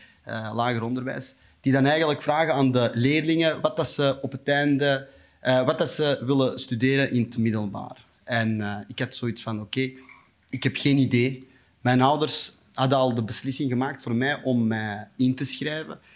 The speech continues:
in een technische school. Dus ik had zoiets van: "Oké, dan is dat gewoon zo." Maar mijn leerkracht, eh, ja, mijn juffrouw, die werd daar enorm kwaad om en die, die zei tegen mij: "Ja, nee, je moet dat niet doen."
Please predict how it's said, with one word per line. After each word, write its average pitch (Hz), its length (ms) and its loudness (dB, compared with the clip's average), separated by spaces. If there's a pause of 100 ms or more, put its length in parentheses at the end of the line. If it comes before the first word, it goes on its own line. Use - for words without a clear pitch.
(180)
in 127 100 2
een 120 200 2
technische 131 440 4
school. 127 520 -2 (120)
Dus - 260 -6 (280)
ik - 80 -4
had 127 100 0
zoiets 120 220 -2
van: 123 100 -4
"Oké, 127 260 -4
dan 113 160 -4
is 110 120 -4
dat 123 100 -4
gewoon 143 280 -6
zo." 156 200 -6 (260)
Maar 143 160 2
mijn 147 140 4
leerkracht, 156 880 -2
eh, 110 420 -4 (640)
ja, 123 380 -2
mijn 131 200 4
juffrouw, 135 580 0 (480)
die 139 140 -2
werd 139 180 -2
daar 139 180 0
enorm 147 520 -2
kwaad - 360 -12
om 160 80 -8
en 147 140 0
die, 139 380 -4
die 131 160 -4
zei 127 240 -12
tegen 156 260 -6
mij: 160 160 -8
"Ja, 170 140 -4
nee, 190 380 0
je - 100 -8
moet 175 220 0
dat 165 140 0
niet 196 220 2
doen." 196 280 2